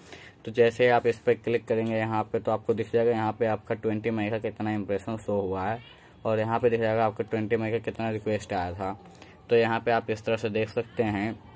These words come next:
और फिर आपको देखिए यहाँ पे दिखेगा आपको ये आपका मैच रेट है, मतलब आपका जो भी यहाँ पे आपने ये जो इम्प्रेशन क्लिक किया था,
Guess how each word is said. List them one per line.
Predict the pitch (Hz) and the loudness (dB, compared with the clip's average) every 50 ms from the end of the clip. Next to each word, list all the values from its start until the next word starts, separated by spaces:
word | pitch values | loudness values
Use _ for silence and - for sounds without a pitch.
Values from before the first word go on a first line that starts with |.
| - - - - - - - - - - - - - | -20 -20 -20 -20 -20 -18 -18 -18 -18 -18 -18 -10 -4
और | 110 117 | -4 -2
फिर | 110 - 127 123 | 0 2 4 6
आपको | 123 120 117 - 127 120 | 6 6 4 4 2 2
देखिए | 117 101 - 123 120 | 2 2 4 4 4
यहाँ | 120 113 110 110 107 | 4 6 4 2 2
पे | - 120 | 2 0
दिखेगा | 113 113 107 107 117 110 113 110 | 0 0 0 0 0 2 2 2
आपको | 107 104 - - - 117 120 127 - - - - - - - - | 2 0 0 -2 2 2 2 2 0 -6 -20 -20 -20 -20 -12 -4
ये | 107 113 117 | 2 4 4
आपका | 117 113 110 - 123 | 4 4 2 2 0
मैच | 113 110 110 110 110 110 - | 0 2 2 0 0 0 0
रेट | 113 110 113 110 101 107 123 | 0 2 2 0 0 0 -2
है, | 120 117 | -2 0
मतलब | 117 113 113 120 120 117 - | -2 -4 0 2 0 2 2
आपका | 110 110 - - - 120 113 | 2 -2 0 4 2 2 4
जो | 107 120 117 113 | 4 4 2 4
भी | 123 131 | 6 4
यहाँ | 123 120 117 113 113 110 | 4 4 2 2 2 2
पे | 117 113 | 2 2
आपने | 110 110 110 113 117 117 113 | 2 2 0 -2 -2 0 0
ये | 113 117 113 | 2 2 4
जो | 110 117 | 4 4
इम्प्रेशन | 117 113 107 110 113 107 104 - 120 117 107 | 4 4 2 0 -2 -2 -2 -2 -4 -4 -4
क्लिक | 107 - 113 113 110 - - | -4 -4 -6 -6 -6 -6 -2
किया | 120 117 110 107 | 0 0 0 0
था, | - - 101 107 | 0 -2 -2 -2